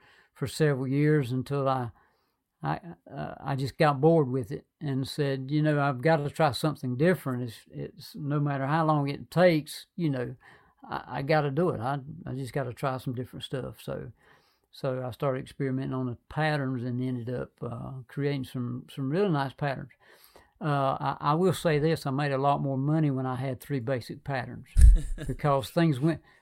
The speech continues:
Speaker 1: things went a lot quicker. Um, now, um, some of my patterns are complex enough that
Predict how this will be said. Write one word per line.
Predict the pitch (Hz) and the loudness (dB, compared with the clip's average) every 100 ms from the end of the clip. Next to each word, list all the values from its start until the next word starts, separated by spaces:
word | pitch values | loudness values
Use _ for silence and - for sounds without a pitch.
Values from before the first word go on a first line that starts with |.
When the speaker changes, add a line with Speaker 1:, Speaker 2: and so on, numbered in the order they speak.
| _ | _
Speaker 1:
things | 190 180 139 | 4 6 6
went | 170 147 | 4 4
a | |
lot | 139 143 143 | 4 2 2
quicker. | - 147 131 131 90 - _ _ - | 0 0 0 -8 -12 -18 _ _ -10
Um, | 143 131 123 120 113 104 - _ - 175 147 | -2 0 0 -2 -6 -8 -16 _ -20 -16 -12
now, | - 127 131 147 202 226 135 120 127 135 147 254 | -8 -4 0 2 4 4 2 0 -2 -6 -12 -10
um, | 139 147 | -8 -8
some | - 165 | -2 2
of | 202 | 4
my | 180 147 - | 4 2 0
patterns | - 147 143 139 120 | -2 0 0 -2 -2
are | 139 123 | -4 -4
complex | - 170 160 147 160 151 - | -2 2 2 2 -2 -2 -4
enough | 135 147 180 156 139 - | -2 2 2 2 0 -4
that | 139 139 135 - | -4 -2 0 -4